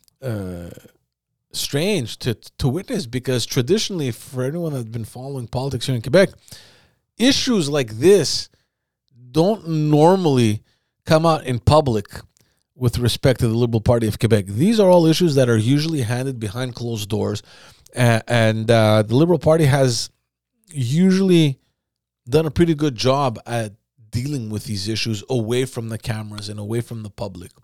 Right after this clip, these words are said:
This time around, it was different. Uh, I mean, the gloves were off. People were coming out. They were pointing fingers. Um, it, it wasn't pretty.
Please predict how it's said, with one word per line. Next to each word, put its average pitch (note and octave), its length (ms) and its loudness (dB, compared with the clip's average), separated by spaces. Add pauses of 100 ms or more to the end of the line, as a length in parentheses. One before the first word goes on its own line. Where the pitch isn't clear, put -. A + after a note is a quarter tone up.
(760)
This C#3+ 280 2
time E3 220 0
around, C#3+ 260 2
it B2 80 -4
was G#2+ 120 -4
different. C#3+ 360 -2 (480)
Uh, G#2 160 -2
I A2 80 -2
mean, A#2+ 160 2
the G#2+ 80 0
gloves C#3+ 340 2
were D3 160 8
off. D3 380 4 (340)
People D#3 220 -2
were C3 80 2
coming C#3+ 320 2
out. C3 420 4
They A#2+ 240 2
were G#2+ 160 0
pointing C#3+ 480 2
fingers. C3 760 2
Um, A2+ 460 -2
it, A#2+ 240 -4
it D#3 60 0
wasn't F3+ 480 0
pretty. B2+ 400 2